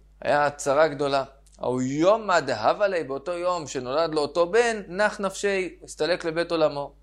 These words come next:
פתח עלי ההוא ספדנה, אז הספדן פתח והספיד. שמחה לתוגה נהפכה, ששון ויה-,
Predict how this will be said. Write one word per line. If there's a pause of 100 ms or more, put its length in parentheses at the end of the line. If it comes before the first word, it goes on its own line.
(680)
פתח
עלי
ההוא
ספדנה,
אז
הספדן
פתח
והספיד. (340)
שמחה (280)
לתוגה
נהפכה, (340)
ששון
ויה-,